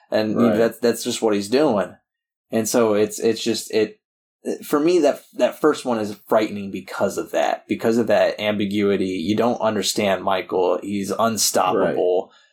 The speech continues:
Speaker 1: You, you shoot him six times, he falls out of a two-story window, and then he's just gone. He just walks away from it like nothing happened.
Speaker 2: <sighs> I don't know what they're gonna do in the fourth one, because I know it's not the third <laughs> one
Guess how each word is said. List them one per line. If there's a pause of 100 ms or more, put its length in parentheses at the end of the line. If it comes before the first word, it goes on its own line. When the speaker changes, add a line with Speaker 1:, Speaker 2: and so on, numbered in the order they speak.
(240)
Speaker 1:
You,
you
shoot
him
six
times,
he
falls
out
of
a
two-story
window,
and
then
he's
just
gone.
He
just
walks
away
from
it
like
nothing
happened. (260)
Speaker 2:
<sighs>
I
don't
know
what
they're
gonna
do (920)
in
the
fourth
one, (240)
because
I
know
it's
not
the
third
<laughs>
one